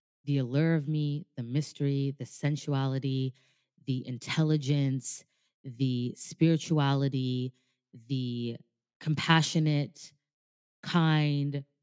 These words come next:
energetic, exciting, vibrant part of myself.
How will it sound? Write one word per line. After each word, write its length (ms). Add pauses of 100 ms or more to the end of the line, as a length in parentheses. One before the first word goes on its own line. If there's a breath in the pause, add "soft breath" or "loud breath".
(840)
energetic, 960 (560)
exciting, 880 (800)
vibrant 920 (420)
part 220
of 120
myself. 500